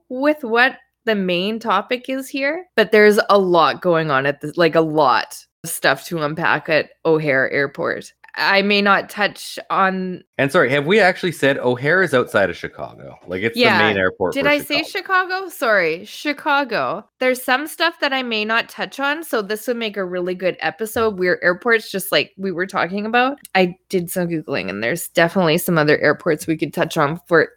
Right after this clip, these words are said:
Speaker 1: weird airports. So first, in and around two thousand and nine, there is a very controversial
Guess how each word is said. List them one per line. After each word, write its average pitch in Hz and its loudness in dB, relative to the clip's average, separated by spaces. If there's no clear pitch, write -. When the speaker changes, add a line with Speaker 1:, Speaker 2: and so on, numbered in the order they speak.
Speaker 1:
weird 147 4
airports. - -4
So 220 4
first, 262 4
in 302 2
and 277 2
around 214 2
two 226 -8
thousand 214 0
and 202 0
nine, 165 -4
there 233 6
is 214 6
a 214 4
very 214 4
controversial 196 -2